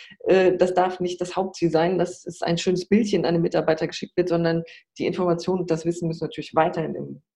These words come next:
Vordergrund stehen. Ja, und die interne Kommunikation ist einfach ganz grundsätzlich, äh, noch nicht professionalisiert. Also da haben die Mitarbeiter noch nicht, ähm, das professionelle,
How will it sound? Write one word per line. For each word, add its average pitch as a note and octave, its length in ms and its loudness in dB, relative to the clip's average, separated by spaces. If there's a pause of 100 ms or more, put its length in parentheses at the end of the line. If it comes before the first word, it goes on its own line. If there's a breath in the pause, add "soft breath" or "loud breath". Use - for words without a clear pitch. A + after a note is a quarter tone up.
(160)
Vordergrund D3+ 440 -6 (320)
stehen. F#3 440 -2 (720 loud breath)
Ja, D#3+ 140 2
und F3 100 2
die E3+ 80 6
interne F#3 560 0
Kommunikation F#3 640 -2
ist E3+ 120 -6
einfach F3 240 -4
ganz F3+ 200 -2
grundsätzlich, F#3+ 1080 -4
äh, F3+ 200 0
noch F3+ 160 -4
nicht F#3 200 -6
professionalisiert. F3+ 1080 2
Also D#3+ 180 2
da D#3+ 140 -2
haben F3+ 140 2
die F3+ 100 0
Mitarbeiter F3+ 500 2
noch F3 140 0
nicht, G3 360 0 (340 loud breath)
ähm, F3+ 680 2 (440)
das F3 260 0
professionelle, F3+ 1080 -2